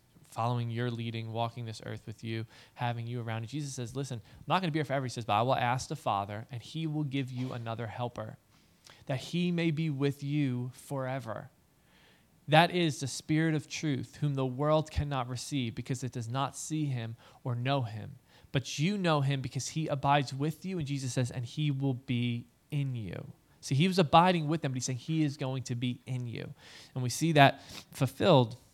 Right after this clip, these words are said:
after Jesus ascends back to the Father in heaven. And, you know, something for us to think about, you know, if Jesus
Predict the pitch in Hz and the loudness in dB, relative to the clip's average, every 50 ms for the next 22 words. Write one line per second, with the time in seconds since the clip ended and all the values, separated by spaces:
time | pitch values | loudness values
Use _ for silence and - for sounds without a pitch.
0 | _ _ _ _ _ _ _ _ _ _ _ _ _ _ _ _ _ _ _ _ | _ _ _ _ _ _ _ _ _ _ _ _ _ _ _ _ _ _ _ _
1 | _ - - - - 135 131 - - 135 120 123 131 131 117 120 120 - - 127 | _ -18 0 8 10 10 10 10 8 4 2 4 4 4 2 0 -2 -4 -4 -6
2 | - - 139 135 131 123 120 113 - - _ - - - _ - 117 113 110 - | -4 -2 0 0 0 -2 -4 -8 -10 -14 _ -20 -20 -10 _ -2 -2 -2 -2 -4
3 | - 117 117 113 - - 113 113 113 117 117 117 120 117 120 131 127 127 120 113 | -6 -4 -4 -2 0 2 4 4 4 2 0 0 0 0 0 -2 -2 -2 -2 -4
4 | - 139 - _ _ _ _ _ _ _ _ _ - - - - - - - - | -6 -8 -12 _ _ _ _ _ _ _ _ _ -20 -20 -20 -20 -20 -20 -20 -20
5 | - - _ _ - 147 143 139 - - - 156 147 143 123 - 165 180 185 - | -20 -20 _ _ 6 6 6 4 2 0 2 4 4 4 4 4 2 0 0 -2
6 | 190 175 - - 151 147 - - 139 - 185 170 131 123 123 127 127 127 120 120 | -4 -2 2 4 4 4 4 2 -4 -4 -2 0 2 2 2 4 2 2 2 0
7 | 127 143 143 170 196 208 175 160 - 50 - - - - - - - | -4 -2 0 0 2 2 0 0 0 -2 -2 -4 -8 -12 -14 -16 -20